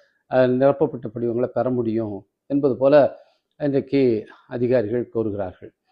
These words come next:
அப்படி அவர்களுடைய கூற்றையே வைத்து பார்த்தா கூட பத்திலிருந்து பதினைந்து சதவீதமான, அ, வாக்காளர்கள், தகுதியான வாக்காளர்கள் இதுல வந்து படிவங்களை சரியான முறையில நிரப்பி கொடுக்காமல் விடுபடுவதற்கு வாய்ப்பு இருக்கிறது என்று சொல்கிறார்கள்.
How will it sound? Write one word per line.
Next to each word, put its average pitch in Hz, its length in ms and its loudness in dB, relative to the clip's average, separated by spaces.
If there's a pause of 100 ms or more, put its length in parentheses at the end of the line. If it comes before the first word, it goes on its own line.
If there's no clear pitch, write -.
(200)
அப்படி 165 280 2
அவர்களுடைய 160 500 4
கூற்றையே 175 540 4
வைத்து 135 360 0
பார்த்தா 117 320 -4
கூட 135 320 -6 (520)
பத்திலிருந்து 185 500 2
பதினைந்து 151 720 2
சதவீதமான, 127 680 -2 (500)
அ, 131 80 0 (200)
வாக்காளர்கள், 117 720 0 (140)
தகுதியான 165 500 2
வாக்காளர்கள் 107 640 -2 (460)
இதுல 151 240 4
வந்து 139 480 2
படிவங்களை 131 640 0 (300)
சரியான 127 380 -2
முறையில 117 360 -4
நிரப்பி 120 360 -8
கொடுக்காமல் 113 580 -8 (460)
விடுபடுவதற்கு 151 600 2
வாய்ப்பு 110 340 -2
இருக்கிறது 104 400 -6
என்று 110 320 -8
சொல்கிறார்கள். 90 580 -12